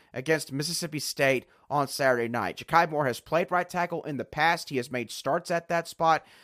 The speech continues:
So it's not like that is going to be a novel position for Ja'Kai Moore. But I think that you're going to see that change made because, again,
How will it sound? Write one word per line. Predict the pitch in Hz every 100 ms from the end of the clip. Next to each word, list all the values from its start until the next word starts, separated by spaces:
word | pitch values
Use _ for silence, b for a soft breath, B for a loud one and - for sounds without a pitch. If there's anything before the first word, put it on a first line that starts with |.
| b b b b b b b
So | - 226
it's | 220
not | 226 277 240
like | 240 233
that | 208
is | 208
going | - 185 185
to | 180
be | 147 180 180 -
a | 160 165 160 143
novel | 131 151 196 202 190
position | 170 139 147 151 - 131 123
for | - 143 135
Ja'Kai | 135 - 135 123 117
Moore. | 107 95 64 - _ _ _ _ _ _ _ _ _ _
But | - 175
I | 269
think | 320 269 269
that | 214
you're | 214
going | 208 214
to | 202
see | 180 196 185
that | 180 175
change | - 170 160
made | 147 151 151 151
because, | 151 151 135
again, | 127 123 117 92